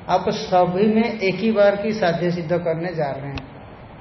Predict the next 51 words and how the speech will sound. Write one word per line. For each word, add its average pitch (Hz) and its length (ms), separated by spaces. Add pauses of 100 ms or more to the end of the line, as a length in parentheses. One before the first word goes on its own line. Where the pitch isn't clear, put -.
उसमें 220 360
अगर 226 200
एक 226 400
अंश 214 280
में 214 200
हो 185 160
गया, 190 240
तो 190 140
आपका 202 240
कोई 208 180
दोष 196 300
नहीं 180 240
है, 139 260
आप 160 160
तो 202 60
सकल 208 460
में 208 160
करना 156 300
चाहते 143 380
हैं। 139 220 (960)
किंतु 208 320
जहाँ 208 340
आप 214 340
एक 226 240
एक 226 260
करके 202 280
च-, 196 120
करना 175 440
चाहते 156 440
हैं, 143 460 (360)
तो 190 120
वहाँ 180 300
कहीं 196 200
एक 220 540
में 202 80
अगर 196 160
साध्य 175 380
सिद्ध 185 240
हो 170 240
गया, 170 240
तो 180 160
कहा 185 180
जाएगा, 185 200
"देखिए, 185 340
इस 208 300
अंश 190 260
में 170 220
तो 165 80
सिद्ध 165 280
साधन 180 380
है, 175 220